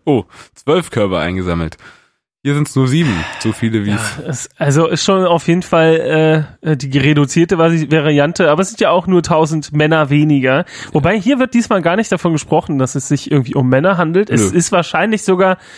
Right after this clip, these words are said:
Speaker 2: dann nur viertausend Menschen. Also,
Speaker 1: Könnte gut sein, ne?
Speaker 2: also das ist wahrscheinlich, ja. Es ist ja auch eher wahrscheinlich sowieso so, dass es trotz allem hauptsächlich Männer gewesen sind.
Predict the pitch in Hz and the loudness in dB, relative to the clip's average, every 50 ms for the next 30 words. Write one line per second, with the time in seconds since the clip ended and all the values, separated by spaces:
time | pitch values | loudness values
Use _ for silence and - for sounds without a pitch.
0 | - - _ _ _ _ _ _ - 160 160 185 185 175 190 214 208 - - 202 | -20 -20 _ _ _ _ _ _ -2 -2 0 2 2 2 4 2 2 0 0 -2
1 | 190 - - 190 180 175 165 180 170 180 196 185 - 135 113 - _ _ _ _ | -2 0 0 0 -2 -2 -4 -4 -4 -4 -4 -4 -6 -10 -12 -14 _ _ _ _
2 | _ - - 160 143 139 160 156 147 151 180 - _ - 101 98 107 104 113 110 | _ -6 -2 0 0 2 2 2 0 -2 -4 -10 _ -4 -2 -2 -2 -2 -2 -2
3 | - 107 98 92 87 90 98 160 139 139 139 170 185 196 190 - - 160 - - | -2 -2 -2 -2 -2 -2 -2 -2 0 0 0 0 0 -2 -2 -2 -2 -2 -2 0
4 | 165 160 175 165 143 127 120 117 - 131 127 131 139 160 175 - _ _ _ _ | -2 -2 -2 -2 -2 -4 -6 -6 -6 -4 -4 -4 -4 -4 -6 -10 _ _ _ _
5 | _ _ _ _ _ _ - 156 - - 175 - - 226 214 190 175 - - - | _ _ _ _ _ _ -14 -12 -8 -4 -2 0 2 2 2 0 0 -2 -2 0
6 | 175 214 208 - - - - - 202 214 220 226 226 220 214 202 208 - - 214 | 0 0 0 -2 -8 -10 -6 -4 0 2 2 2 2 2 2 2 0 0 0 -2
7 | 202 196 196 190 - 202 190 175 175 156 175 208 247 233 233 220 190 190 170 - | 0 0 0 0 2 2 2 2 2 2 2 2 2 2 2 2 2 0 -2 -4
8 | - - - 196 190 - - - 165 175 190 196 196 170 180 196 190 - - 175 | -8 -4 -4 -4 -4 -4 -4 -2 0 2 2 2 2 2 0 0 -2 -4 -6 -8
9 | 156 - 165 151 - - 156 180 196 196 196 190 180 175 170 156 143 151 175 190 | -6 -4 -6 -4 -2 -2 0 2 2 2 2 0 0 0 0 0 2 0 0 0
10 | 185 180 165 170 170 190 214 226 220 - - | -2 -2 -2 0 0 0 0 -2 -4 -8 -14